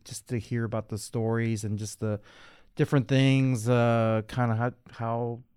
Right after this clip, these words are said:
you know, people came to be and, you know, their experiences and things like that. I also listen to true crime a lot,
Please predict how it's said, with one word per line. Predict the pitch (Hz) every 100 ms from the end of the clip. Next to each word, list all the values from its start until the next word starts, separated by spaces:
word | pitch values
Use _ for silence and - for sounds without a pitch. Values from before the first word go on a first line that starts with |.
| -
you | 139
know, | 120 107
people | 135 151 156 147 143
came | 139 147 147
to |
be | 123 143 147 151 160 156
and, | 143 123 120 117 117 113 113 113 113
you | 120
know, | 113
their | 110 131
experiences | - - 131 135 123 123 117
and | 110
things | 117 107
like | 113 104
that. | 123 127 131 135 - - -
I |
also | 117 120
listen | 117 - 110
to | 107
true | - 120
crime | - 104 113 131 139
a | 139
lot, | 135 143 147